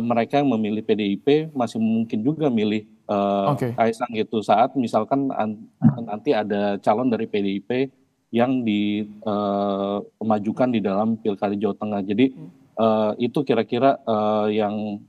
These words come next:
Speaker 2: Tapi paling berpeluang daerahnya mana? Jadi tadi Jawa Tengah, Jakarta atau seperti apa?
Speaker 1: Kalau sementara ini data yang kami punya menunjukkan yang paling berpeluang ya di Jawa Tengah,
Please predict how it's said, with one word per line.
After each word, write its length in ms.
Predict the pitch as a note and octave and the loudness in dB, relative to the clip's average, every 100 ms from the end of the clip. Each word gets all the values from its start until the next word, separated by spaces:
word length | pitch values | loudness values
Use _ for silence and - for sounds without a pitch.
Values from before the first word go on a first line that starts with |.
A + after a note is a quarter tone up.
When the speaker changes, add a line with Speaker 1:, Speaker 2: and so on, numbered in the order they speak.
| - | -2
Speaker 2:
Tapi 240 | G#3+ D4+ | 0 2
paling 160 | B3+ A#3 | 4 4
berpeluang 480 | A#3 A#3+ A#3 D4 | 4 6 6 6
daerahnya 320 | A3 G#3+ B3 D4 | 6 4 4 4
mana? 240 | B3+ F#3+ | 4 4
Jadi 320 | E3 B3+ B3+ | 2 0 0
tadi 240 | G#3+ G#3+ E3 | 0 2 4
Jawa 240 | E3 E3+ | 2 2
Tengah, 400 | F3+ F#3 E3 D#3 | 0 0 0 -2
Jakarta 480 | D3 E3 E3 E3 C4+ | 0 2 2 2 0
atau 160 | A#3 | 0
seperti 320 | G#3 G#3 G3+ A#3 | 0 0 2 2
apa? 400 | A3+ F3 - - - - - _ _ _ _ _ _ _ - | 2 0 -4 -20 -20 -20 -20 _ _ _ _ _ _ _ -2
Speaker 1:
Kalau 160 | C#3+ D3 | 0 0
sementara 480 | D#3 E3 D3 C#3+ | -4 -4 0 0
ini 80 | D#3 | 0
data 240 | D3+ C3+ C#3 | -2 -2 -2
yang 160 | C#3 | -4
kami 160 | C#3 C#3+ | -4 -2
punya 320 | C#3 C#3+ G3 | -2 0 0
menunjukkan 480 | F#3 D3 B2+ B2 F#3+ D#3+ | 0 0 0 -2 -4 -4
yang 320 | B2+ B2 A#2+ | -6 -8 -6
paling 240 | B2 B2 | -6 -6
berpeluang 560 | A#2+ A#2 - A2+ B2+ E3+ | -8 -6 -4 -2 0 0
ya 240 | A2+ G#2 | -2 -2
di 400 | G2+ G2+ G#2 G2 | -2 -2 0 -2
Jawa 160 | G2+ G#2 | -2 0
Tengah, 280 | D3 B2+ | 0 0